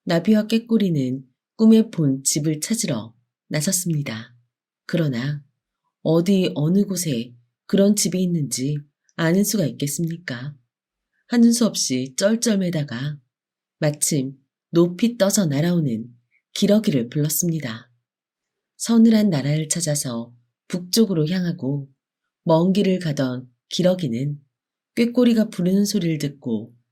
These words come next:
내려왔습니다. "남쪽에서 오시는 길에 혹시 언덕 위의 조그만 집에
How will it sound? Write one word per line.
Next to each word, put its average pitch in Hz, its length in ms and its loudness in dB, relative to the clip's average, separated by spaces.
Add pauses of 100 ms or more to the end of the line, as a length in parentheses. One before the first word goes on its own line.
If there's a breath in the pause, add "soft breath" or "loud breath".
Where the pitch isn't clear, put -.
(220)
내려왔습니다. 151 1080 -4 (1400)
"남쪽에서 220 580 2
오시는 180 360 -2
길에 123 400 -6 (360)
혹시 147 600 -2 (360)
언덕 185 420 0
위의 151 160 0
조그만 180 500 -2
집에 123 500 -6